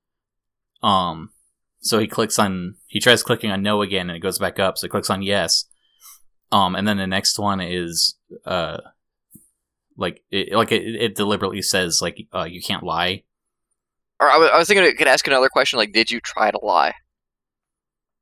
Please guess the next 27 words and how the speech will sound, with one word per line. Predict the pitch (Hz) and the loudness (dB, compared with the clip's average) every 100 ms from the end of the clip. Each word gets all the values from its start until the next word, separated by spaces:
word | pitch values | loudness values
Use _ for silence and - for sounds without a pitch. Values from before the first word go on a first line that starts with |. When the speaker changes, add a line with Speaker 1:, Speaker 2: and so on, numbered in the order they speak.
| _ - | _ -2
Speaker 1:
Oh, | - 165 123 | 6 6 6
there. | 95 131 104 73 - _ _ _ _ _ _ _ _ - | 4 6 6 2 -8 _ _ _ _ _ _ _ _ 6
I | |
like | 131 131 | 6 6
that. | 123 120 107 - 160 - 170 - 156 - 170 - 147 | 6 8 6 4 2 4 4 4 2 2 0 0 -10
<laughs> | |
So | - - | -6 -6
Speaker 2:
And | 110 | 0
Speaker 1:
did | - | 2
Speaker 2:
he | |
Speaker 1:
you | 180 | 4
Speaker 2:
clicks | 208 196 | 6 8
Speaker 1:
try | 190 214 | 10 10
to | 185 | 8
Speaker 2:
on, | |
Speaker 1:
lie? | 180 | 4
Speaker 2:
he | 202 | 4
clicks | - 196 - | 4 4 6
on | 190 165 143 | 6 6 4
no, | 139 135 135 127 | 6 8 8 8
and | 127 | 6
it | 127 | 6
won't | 143 110 | 4 8
let | 120 127 | 8 6
him | 127 | 4
do | 104 113 | 2 6
it. | 110 104 | 6 6